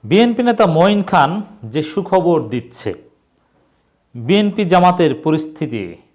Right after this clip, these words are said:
ধীরে ধীরে উন্নতি হচ্ছে। কি ঘটছে দেখুন। দর্শক, বিএনপি আবার রাজনীতিতে কামব্যাক করছে এবং আওয়ামী লীগকে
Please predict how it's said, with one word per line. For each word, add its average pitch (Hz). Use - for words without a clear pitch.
ধীরে 139
ধীরে 135
উন্নতি 156
হচ্ছে। -
কি 208
ঘটছে 135
দেখুন। 87
দর্শক, 147
বিএনপি 185
আবার 175
রাজনীতিতে 151
কামব্যাক 131
করছে 92
এবং 160
আওয়ামী 160
লীগকে 165